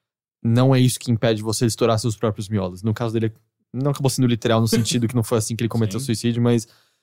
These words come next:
Speaker 1: é, que, e eu acho que tem a ver com aquilo que, que eu até falei do Leonard Cohen também, de você parar de se enxergar como herói da sua história, achar que você tem uma grande predestinação, um grande objetivo a ser cumprido, que na verdade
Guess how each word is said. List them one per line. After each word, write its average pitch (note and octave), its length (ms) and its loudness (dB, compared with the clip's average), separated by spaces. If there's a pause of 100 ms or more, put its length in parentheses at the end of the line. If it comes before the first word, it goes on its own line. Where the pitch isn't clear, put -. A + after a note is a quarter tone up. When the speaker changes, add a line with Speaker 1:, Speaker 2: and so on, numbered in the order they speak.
(160)
Speaker 1:
é, A2 760 4 (200)
que, - 140 0
e D3+ 220 2
eu F3+ 80 6
acho F#3 100 2
que - 60 -8
tem G#3 60 2
a G3 40 2
ver F#3+ 120 0
com G3 60 -2
aquilo F#3 240 0
que, F#3 480 -2 (920)
que - 60 -2
eu - 20 2
até C#3+ 140 0
falei D3+ 200 0
do D3 40 -2
Leonard D3+ 220 0
Cohen D#3+ 240 4
também, G#2 320 -4
de G2+ 420 0 (640)
você B2 340 0
parar B2+ 240 2
de B2 100 -2
se - 60 -2
enxergar B2+ 260 0
como A#2+ 220 4
herói A2+ 200 4
da G2+ 100 -2
sua - 140 -8
história, G2+ 400 0
achar G#2 200 -4
que G2+ 80 -14
você A2 180 -4
tem A2 160 -2
uma G#2+ 220 2
grande G#2 300 0
predestinação, G#2+ 760 -2
um G2+ 240 -2 (120)
grande G#2+ 220 0
objetivo F#2+ 460 -4
a F#2+ 40 -8
ser - 120 -10
cumprido, F#2+ 460 -2
que - 140 -18
na G2 60 -4
verdade G2 500 -2